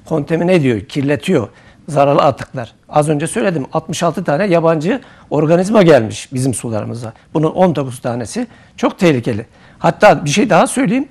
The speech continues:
bu petrol kirliliğinden daha tehlikeli mikroorganizmalar, zararlı mikroorganizmalar. Neden? Çünkü petrol kirliliği belli bir zaman sonra gider ama bu istilacı mikroorganizmalar gemiler yolunda balast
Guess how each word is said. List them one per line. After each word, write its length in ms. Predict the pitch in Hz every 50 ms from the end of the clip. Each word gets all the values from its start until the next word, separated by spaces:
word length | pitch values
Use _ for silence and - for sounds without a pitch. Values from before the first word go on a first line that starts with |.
| _ _ _ _ _ _ _
bu 200 | 220 220 202 -
petrol 420 | - - 185 170 - - 247 240 214
kirliliğinden 560 | - 214 196 190 156 160 165 175 208 233 226
daha 220 | 196 165 208 214
tehlikeli 560 | - 196 185 147 123 - - 113 101 107 107 - _
mikroorganizmalar, 760 | - 160 151 - 185 160 147 139 127 131 123 113 107 117 110 104
zararlı 480 | 101 127 143 151 151 160 175 165 170 - -
mikroorganizmalar. 600 | - 135 - 147 127 117 110 107 104 - 110 113 139
Neden? 320 | 180 175 175 220 294 277 - - - - - -
Çünkü 300 | - 208 226 226 220 156
petrol 340 | - 165 170 - 226 240 208
kirliliği 380 | - - 214 220 208 175 147 127
belli 180 | 151 165 175
bir 60 | 170 165
zaman 240 | 160 170 165 156
sonra 260 | 151 - - 151 139 135
gider 380 | 117 131 127 151 214 277 269 - - - - - - _
ama 260 | - 175 202 226 180
bu 80 | 151 175
istilacı 540 | - - - - 170 151 165 160 165 170 226
mikroorganizmalar 920 | 233 190 - 208 190 202 196 180 165 180 156 143 127 135 123 120 196 240 - 214
gemiler 320 | 151 151 147 151 175 180
yolunda 360 | 170 156 139 127 123 113 113
balast 360 | 143 156 190 196 - - -